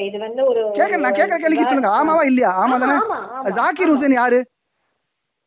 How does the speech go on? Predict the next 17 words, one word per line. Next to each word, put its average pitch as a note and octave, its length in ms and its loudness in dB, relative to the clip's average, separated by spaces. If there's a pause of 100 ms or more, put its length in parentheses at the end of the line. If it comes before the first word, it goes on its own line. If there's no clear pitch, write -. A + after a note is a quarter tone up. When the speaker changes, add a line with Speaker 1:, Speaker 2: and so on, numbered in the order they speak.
(140)
Speaker 1:
அவரும் A4 320 -4
ஒரு F4 80 -6
நாட்டினுடைய, C#4+ 540 -8
இந்திய C4+ 160 -8
Speaker 2:
ஆ, B3+ 40 -6
Speaker 1:
நாட்டினுடைய G#3+ 320 -2
Speaker 2:
அவரும் C#4+ 160 0
Speaker 1:
ஒரு E4+ 140 -2
Speaker 2:
தனி D4 100 2
Speaker 1:
பிரஜை. D#4 80 2
Speaker 2:
மனிதன் C4+ 300 2
தானே? C4 140 -2 (640)
Speaker 1:
ம், C#4 100 -18
ம். G3 100 -18 (160)
Speaker 2:
அப்ப C4 100 0 (120)
ஒரு A#3+ 200 2
தனி C#4+ 160 4